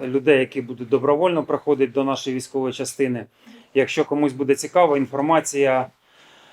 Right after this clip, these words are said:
розташована, розміщена на офіційній сторінці Facebook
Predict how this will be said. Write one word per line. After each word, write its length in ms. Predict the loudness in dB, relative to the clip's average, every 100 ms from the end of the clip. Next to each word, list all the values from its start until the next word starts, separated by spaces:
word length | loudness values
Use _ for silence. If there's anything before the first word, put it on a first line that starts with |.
| -20 _
розташована, 880 | 0 2 2 0 4 4 4 2 -2 -8 -6
розміщена 640 | 0 2 2 -2 -2 -2 0
на 320 | 2 2 0 -8 _ -20 -20 _ -20 -20 _ _ -8
офіційній 640 | -8 -8 -2 2 4 2
сторінці 760 | 0 0 2 0 -2 -2 -2 -4 _ -2
Facebook 340 | -2 0 -8